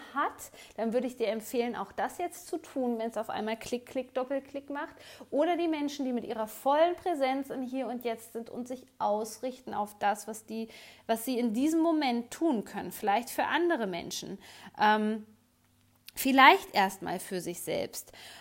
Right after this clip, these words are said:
Und was gerade passiert, das ist mir beim Einkaufen, wir waren einkaufen in einem ganz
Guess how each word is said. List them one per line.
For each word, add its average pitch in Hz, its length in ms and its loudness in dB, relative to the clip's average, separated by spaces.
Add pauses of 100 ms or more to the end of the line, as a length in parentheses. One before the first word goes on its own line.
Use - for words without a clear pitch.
(260)
Und 269 340 2
was 269 180 2
gerade 294 340 4
passiert, 302 1000 8
das 254 200 0
ist - 200 2
mir 294 520 6 (360)
beim 233 260 8
Einkaufen, 262 1000 2
wir 208 140 -6
waren 226 300 8
einkaufen 269 640 0
in - 120 -6
einem 233 300 -2
ganz 320 460 -2